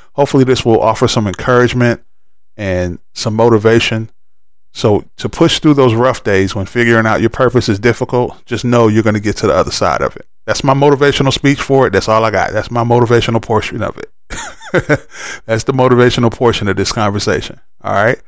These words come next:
So please make sure that you are staying connected to me.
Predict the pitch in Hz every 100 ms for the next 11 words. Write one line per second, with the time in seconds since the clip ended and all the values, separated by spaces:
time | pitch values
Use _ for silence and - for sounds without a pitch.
0 | - - - - - 117 - 143 139 120
1 | 113 - 131 123 113 - 120 104 - 127
2 | 127 - 110 123 - 127 - 123 123 120